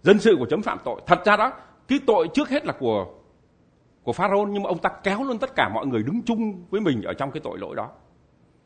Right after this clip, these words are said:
Và ma quỷ là cái kẻ đã phạm tội, đã chống Chúa từ lúc ban đầu, và nó rất muốn có nhiều người đi chung với nó vào địa ngục.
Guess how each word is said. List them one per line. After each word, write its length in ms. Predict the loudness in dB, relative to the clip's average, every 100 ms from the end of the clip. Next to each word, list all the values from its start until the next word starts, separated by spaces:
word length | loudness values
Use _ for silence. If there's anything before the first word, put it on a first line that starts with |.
| _ _ -4
Và 80 |
ma 220 | 2 2 4
quỷ 140 | 2
là 100 | 0
cái 120 | -2 0
kẻ 220 | 2 2 0
đã 200 | 2 0
phạm 300 | 0 -4 -2
tội, 220 | -4 -4 -2
đã 100 | -2
chống 280 | 0 0 0
Chúa 200 | -4 -6
từ 100 | -4
lúc 140 | -2
ban 180 | 0 2
đầu, 140 | 2 0
và 60 | 0
nó 140 | 0
rất 200 | -2 -4
muốn 360 | -2 2 2 2
có 60 |
nhiều 200 | -2 -2
người 140 | 0 0
đi 280 | 0 -2 -2
chung 240 | -4 -4
với 80 | -2
nó 140 | -2
vào 180 | 0 -2
địa 120 | -2
ngục. 300 | -2 -4 -6